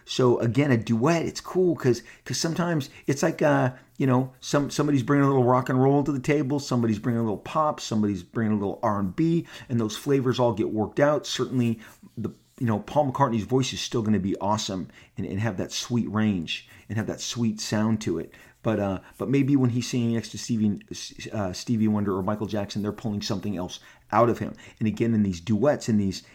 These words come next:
in these combos that have hit the page, that have electrified us as comic book fans, that is most certainly the case.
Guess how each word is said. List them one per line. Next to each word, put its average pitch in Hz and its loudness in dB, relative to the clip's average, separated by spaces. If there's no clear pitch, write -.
in 110 2
these 98 0
combos 123 0
that 110 2
have 92 0
hit - -2
the 110 -8
page, - 2
that 104 -2
have 107 -4
electrified 113 -2
us 107 -2
as 104 -8
comic 151 -2
book 101 -6
fans, 90 -6
that 127 4
is 110 4
most 113 0
certainly 107 0
the 87 -2
case. - -8